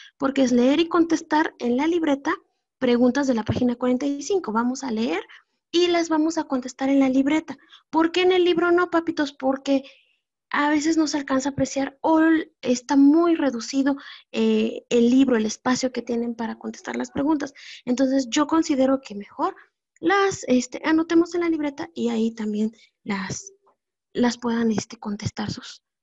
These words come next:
sus nenes. Luego también sería la noticia, que también va a ser en la libreta. Entonces, son dos actividades. El día viernes son tres actividades. Por, eh, el viernes veintiocho de agosto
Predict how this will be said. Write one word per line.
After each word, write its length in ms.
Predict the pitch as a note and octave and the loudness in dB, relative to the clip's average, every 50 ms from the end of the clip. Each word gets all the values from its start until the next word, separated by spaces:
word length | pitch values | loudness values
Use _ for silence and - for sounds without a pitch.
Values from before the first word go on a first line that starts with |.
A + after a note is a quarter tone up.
| _ | _
sus 220 | _ - C4 A#3+ A3+ | _ -8 -4 -2 0
nenes. 420 | A#3 G#3+ G3 G#3 G3+ - - - - - _ _ _ _ _ | 2 0 0 -2 -4 -8 -10 -10 -12 -20 _ _ _ _ _
Luego 380 | - - C4 C#4+ C#4+ C#4+ D4+ D4+ | -4 0 0 2 2 2 0 0
también 320 | D4+ D4+ C#4 A#3+ A3+ A#3+ | 0 2 2 2 2 2
sería 260 | A#3+ - B3 A3+ G#3+ G#3+ | 0 0 0 0 0 0
la 140 | A3 A3+ | 0 0
noticia, 420 | A#3 B3 C4+ - G4+ G#4+ - - - - | 0 -2 0 2 0 0 0 -4 -12 -12
que 80 | - A#3 | -14 -10
también 520 | - A3 A3 A3 A3 A3 G#3+ A#3+ - - _ _ _ - | -4 -2 0 2 2 2 0 -2 -4 -10 _ _ _ -10
va 80 | G#3+ G#3 | -10 -8
a 40 | |
ser 200 | - - - - - | -8 -10 -12 -10 -8
en 80 | - | -6
la 80 | - G#3 | -4 -4
libreta. 340 | G#3+ A3 A#3+ C4 C4+ - - - - - - - - | -2 -2 -2 -2 -2 -4 -6 -10 -12 -20 -20 -8 -4
Entonces, 380 | C#4 D4 C#4 E4 D#4 E4 E4+ | -4 -2 0 0 0 0 0
son 260 | E4+ E4+ E4+ E4 E4 D#4+ | 0 2 2 2 2 2
dos 240 | A3+ A#3 A#3+ A#3 | 2 0 0 0
actividades. 640 | C4 B3+ - - C#4 C#4 D4+ D#4 F4+ F#4 F4 - - _ - - - - _ _ | -4 -6 -6 -4 -2 0 0 2 0 0 -2 -6 -10 _ -20 -20 -20 -20 _ _
El 180 | - D4 D#4+ E4 | 0 2 4 4
día 160 | F#4 G#4 A#4 A4+ | 4 4 4 4
viernes 640 | G#4+ F#4+ F#4 F#4 F#4 F#4 F#4 G4+ A#4+ C5 - - _ _ _ _ _ | 4 4 4 4 4 4 4 4 2 0 -8 -14 _ _ _ _ _
son 420 | - - - - D#4+ D#4 D#4+ D4+ - | -16 -10 -4 0 2 4 2 2 2
tres 240 | - C#4 C#4+ C#4 | 0 0 0 0
actividades. 720 | D4+ D4 C#4+ - D4+ C#4+ D4+ D#4+ F4+ F#4 F4+ - - - _ _ _ - | 0 -4 -6 -6 -4 -4 -2 -2 -2 -2 -4 -6 -12 -14 _ _ _ -4
Por, 180 | - A3+ A3+ A3+ | -4 -2 -4 -4
eh, 360 | - - G#3+ G#3 A3+ A3+ A3+ A#3 - | -2 0 2 2 2 0 0 0 0
el 140 | - A3+ A3 | 0 2 2
viernes 320 | B3 C4 B3+ C4+ C#4 C#4 | 4 4 4 2 2 2
veintiocho 360 | B3+ A#3 A3+ C4 C4 - C#4 | 0 -2 -2 -2 -4 -2 -2
de 60 | D4 | -2
agosto 280 | D4 C#4 C#4 C#4 C#4 C#4 | -2 -2 -4 -4 -8 -12